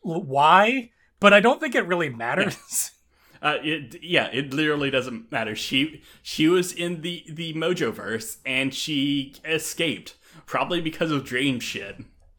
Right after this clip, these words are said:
Speaker 1: Yeah, she gets gra-, like, she falls into a stage play that's happening,
Speaker 2: Uh,
Speaker 1: uh, which looks deranged.
Speaker 2: it's, no, it's sillier than a stage play. It's a cosplay event.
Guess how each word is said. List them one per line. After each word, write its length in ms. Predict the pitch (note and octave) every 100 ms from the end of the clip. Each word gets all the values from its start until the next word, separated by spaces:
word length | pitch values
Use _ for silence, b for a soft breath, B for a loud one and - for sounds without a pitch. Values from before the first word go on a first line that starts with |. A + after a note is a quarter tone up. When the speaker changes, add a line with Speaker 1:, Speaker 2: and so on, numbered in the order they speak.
| _ _ _ _ _ _ _ _ _ _ _ _ _ _ _ _ _ _ _ _ -
Speaker 1:
Yeah, 280 | C3 A2
she 200 | A2+ -
gets 420 | E3 F3+ - - - _ _ -
gra-, 320 | C3 D#3 E3 E3+
like, 160 | E3+
she 260 | - F#3 E3+
falls 640 | - - E3+ F#3+ G3 F3+
into 480 | - D#3 E3+ - D#3+
a 60 | C#3
stage 500 | - C3+ C3 D3 -
play 200 | E3 D#3+
that's 180 | E3
happening, 560 | - D#3+ D#3+ D#3+ E3 E3 B B -
Speaker 2:
Uh, 220 | C#3+ C#3+ -
Speaker 1:
uh, 260 | C#3+ D3 D3
which 220 | C#3+ -
looks 180 | D3+ -
deranged. 380 | C#3+ C#3+ D3 D3+
Speaker 2:
it's, 340 | E3 - -
no, 260 | B2+ B2 G#2
it's 140 | G#2
sillier 340 | - D#3 B2 G2+
than 120 | G#2+
a 60 |
stage 420 | - G#2 G2+ - -
play. 280 | G2+ - - _ _
It's 180 | - B3
a 40 |
cosplay 800 | - - - B2+ C#3 - - G2
event. 540 | F#2+ - F#2+ - -